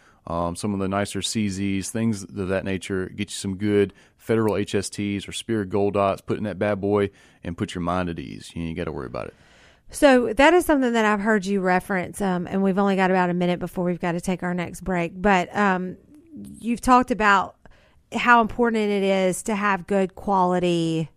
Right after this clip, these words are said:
Speaker 2: gun and ammo for
Speaker 1: Mm-hmm.
Speaker 2: your,
Speaker 1: Yeah.
Speaker 2: your protection
Speaker 1: Mm-hmm.
Speaker 2: piece,
Speaker 1: Yep.
Speaker 2: and that it really kind of, as I think my dad used to say, this grinds your gears.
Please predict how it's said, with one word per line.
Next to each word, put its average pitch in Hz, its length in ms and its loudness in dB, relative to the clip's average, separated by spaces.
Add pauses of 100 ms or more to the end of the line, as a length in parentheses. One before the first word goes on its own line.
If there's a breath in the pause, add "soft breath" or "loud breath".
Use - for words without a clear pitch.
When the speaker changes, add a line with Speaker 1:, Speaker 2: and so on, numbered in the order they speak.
(160)
Speaker 2:
gun 180 300 4
and 170 200 0
ammo 180 440 2
for 190 420 2
Speaker 1:
Mm-hmm. 180 360 -10
Speaker 2:
your, 175 520 -2
Speaker 1:
Yeah. 135 100 0 (200)
Speaker 2:
your 175 440 -2
protection - 800 -2
Speaker 1:
Mm-hmm. - 320 -6
Speaker 2:
piece, 113 260 -4 (340 loud breath)
Speaker 1:
Yep. 110 140 2
Speaker 2:
and 202 200 2
that 180 160 4
it 170 140 0
really 208 440 2
kind 185 300 -4
of, 180 180 -2
as 190 280 -4 (420)
I 202 60 -10
think 196 180 -6
my 170 140 -8
dad 160 280 -6
used 160 140 -10
to 160 80 -12
say, 147 240 -6
this 151 220 -8
grinds 170 440 -2
your 165 140 -4
gears. 160 540 2